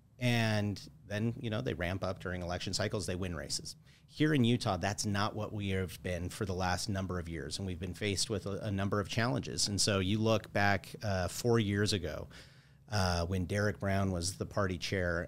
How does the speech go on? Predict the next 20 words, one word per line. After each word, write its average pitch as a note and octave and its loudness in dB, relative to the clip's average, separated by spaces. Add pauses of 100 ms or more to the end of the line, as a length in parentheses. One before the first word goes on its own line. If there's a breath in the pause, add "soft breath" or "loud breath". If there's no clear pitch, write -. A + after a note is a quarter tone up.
uh, F#2 0
and G2+ -4
shortly G#2+ 0
after F#2+ 2
he G2 0
took - -2
over F#2+ 2
as F2 -2
party F2+ 2
chair, A#2+ 4
there F#2+ 2
was E2+ -2
a G2 -2
vacancy G2 -2
in F2+ -2
the E2 -4
vice F#2+ 0
chair F#2+ -2
position. F#2 -6
I, F2 -2